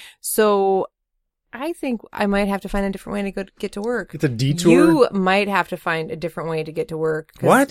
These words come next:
Speaker 1: that stuff usually starts on a Monday.
Speaker 2: When, where is the
Speaker 1: So
Speaker 2: construction gonna be?
Speaker 1: Um, it's down by, um, the daycare.
Speaker 2: I don't, oh, you mean
Speaker 1: The Swervy way.
Speaker 2: you mean while you're gone?
Speaker 1: Yeah, while
Speaker 2: I
Speaker 1: I'm
Speaker 2: thought you
Speaker 1: gone.
Speaker 2: meant, like, when I'm going to work, work,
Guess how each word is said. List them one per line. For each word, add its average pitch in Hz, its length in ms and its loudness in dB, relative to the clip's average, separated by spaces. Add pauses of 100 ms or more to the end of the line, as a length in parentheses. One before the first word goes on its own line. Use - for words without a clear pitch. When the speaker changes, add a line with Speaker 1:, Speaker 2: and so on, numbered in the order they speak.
Speaker 1:
that 180 200 -2
stuff 247 280 -2
usually 185 240 -2
starts 160 260 -4
on 160 140 -4
a 156 80 -4
Monday. 160 720 -4 (320)
Speaker 2:
When, 180 300 -2
where 190 120 2
is 214 60 4
the 190 100 6 (200)
Speaker 1:
So 175 40 0
Speaker 2:
construction 240 540 -6
gonna 156 180 -2
be? 104 300 -6 (240)
Speaker 1:
Um, 190 380 2
it's 180 240 -6
down 170 400 -2
by, 170 380 0
um, 160 460 -4
the 170 100 -2
daycare. 170 580 -4 (1120)
Speaker 2:
I 160 140 -2
don't, 359 260 -4 (320)
oh, 247 400 10
you 190 160 2
mean 208 320 4
Speaker 1:
The 202 160 -4
Swervy 240 480 -4
way. 165 340 -4
Speaker 2:
you 165 200 0
mean 202 240 2
while 170 160 6
you're 160 180 2
gone? 127 720 0 (220)
Speaker 1:
Yeah, 262 160 -2
while 202 160 -2
Speaker 2:
I 190 60 0
Speaker 1:
I'm 180 80 0
Speaker 2:
thought 214 180 2
you 175 60 4
Speaker 1:
gone. 143 40 2
Speaker 2:
meant, 151 160 0
like, 139 140 0
when 139 80 2
I'm 127 80 -2
going 127 180 -2
to 113 200 -2
work, 120 520 -2
work, 107 320 -4